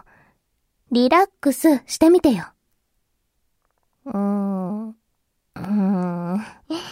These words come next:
まだ変だけど、まあ、ちょっ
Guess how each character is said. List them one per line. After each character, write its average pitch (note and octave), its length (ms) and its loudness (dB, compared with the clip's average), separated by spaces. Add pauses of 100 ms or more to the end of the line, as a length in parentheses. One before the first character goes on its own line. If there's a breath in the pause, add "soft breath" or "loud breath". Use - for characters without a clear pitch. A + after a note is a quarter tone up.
(500 loud breath)
ま G#3 340 -4
だ G#4 220 0
変 D4+ 480 2
だ B3+ 140 0
け A#3+ 260 -2
ど、 A#3 100 -4
ま A#3 400 2 (640 soft breath)
あ、 B3 80 0 (840)
ち A#4+ 120 -2
ょ D5 40 2
っ - 60 -8